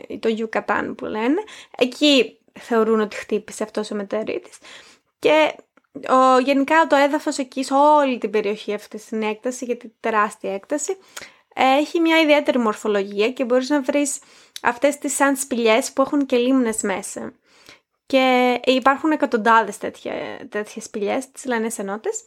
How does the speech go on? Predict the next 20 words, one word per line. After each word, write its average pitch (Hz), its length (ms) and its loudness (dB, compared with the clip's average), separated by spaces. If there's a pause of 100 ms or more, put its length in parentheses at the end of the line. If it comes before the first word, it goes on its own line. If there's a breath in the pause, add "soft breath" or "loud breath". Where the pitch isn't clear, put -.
(1000 soft breath)
Εκεί 262 200 -4
είναι 370 100 4
επισκέψιμες 359 760 0
πολλές, 233 680 0
ε, 240 420 -2
σου 240 160 -4
βάζουν 262 300 2
στο 220 160 -8
σίβιο 220 420 -6
και - 160 -10
μπορείς 277 260 0
να 294 100 0
βουτήξεις. 226 680 -6 (640 loud breath)
Και 254 340 4
σου 262 140 0
δίνουν 277 220 2
και 262 100 -10
μια 254 140 4
μάσκα 220 380 -2
κάποιες. - 460 -12